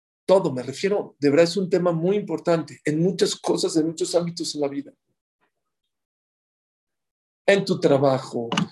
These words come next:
con tu pareja, con tus hijos, en tu religión, en tu Torah,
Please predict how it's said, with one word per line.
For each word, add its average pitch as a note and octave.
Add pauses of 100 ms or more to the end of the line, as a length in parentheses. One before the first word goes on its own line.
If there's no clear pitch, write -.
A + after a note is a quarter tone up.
(240)
con E3+
tu D#3
pareja, B2+ (600)
con E3+
tus -
hijos, C3 (160)
en F3+
tu F3
religión, C3+
en D#3
tu D#3+
Torah, C3+